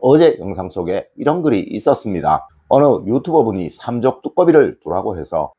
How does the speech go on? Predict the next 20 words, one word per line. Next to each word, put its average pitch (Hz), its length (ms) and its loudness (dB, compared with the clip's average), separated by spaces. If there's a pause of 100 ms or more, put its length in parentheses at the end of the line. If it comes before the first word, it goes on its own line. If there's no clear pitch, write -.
또 123 240 4
그 135 120 0
외에 127 140 6
어떤 120 360 0
비방을 135 440 0
집안에 95 420 -4
두라고 101 320 -2
해서 71 360 -6
그렇게 160 300 -4
했다가 76 400 -2 (140)
큰 - 380 -2
불행이 127 360 2
생겼다는 92 680 -4 (180)
글이 98 220 -8
말이죠. 85 600 -2 (220)
여러분, 95 340 4
누구는 135 460 2
구호도가 127 640 2
좋다고 110 420 -4
하고 80 340 -2